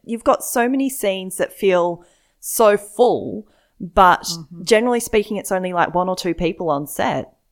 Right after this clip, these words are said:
Speaker 2: Agreed. Like, you did, you, so one of the things, and I've noticed a couple of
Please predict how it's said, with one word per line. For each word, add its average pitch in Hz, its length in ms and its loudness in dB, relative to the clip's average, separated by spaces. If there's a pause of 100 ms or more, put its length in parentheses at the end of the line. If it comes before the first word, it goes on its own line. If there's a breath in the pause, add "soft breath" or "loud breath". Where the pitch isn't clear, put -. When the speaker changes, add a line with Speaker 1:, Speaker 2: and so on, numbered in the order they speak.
(1400)
Speaker 2:
Agreed. 170 460 -2 (500)
Like, 180 160 0
you 202 80 2
did, 220 160 6 (220 loud breath)
you, 220 200 -4 (220 soft breath)
so 220 300 2
one 214 200 4
of 269 80 2
the 269 80 -2
things, 202 460 -4
and 180 120 -6
I've 175 140 -2
noticed 202 300 0
a 175 40 0
couple 180 380 -2
of 165 380 0